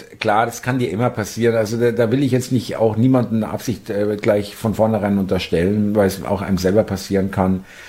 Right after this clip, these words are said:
weil man einfach auch dann auch nicht den Apparat hat. Wir haben halt auch nicht den Apparat, aber wenn, wenn du den Apparat hast, wie ein Spiegel oder wie eine,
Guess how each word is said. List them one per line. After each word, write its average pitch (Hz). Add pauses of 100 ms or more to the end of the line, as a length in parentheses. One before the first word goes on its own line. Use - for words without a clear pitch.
(240)
weil 92
man 104
einfach 107
auch 90
dann 101
auch 98
nicht 113
den 92
Apparat 85
hat. 76
Wir 101
haben 104
halt 90
auch 110
nicht 104
den 92
Apparat, 80
aber 92
wenn, 101
wenn 107
du 110
den 101
Apparat 90
hast, 85
wie 95
ein 90
Spiegel 117
oder 90
wie 92
eine, 90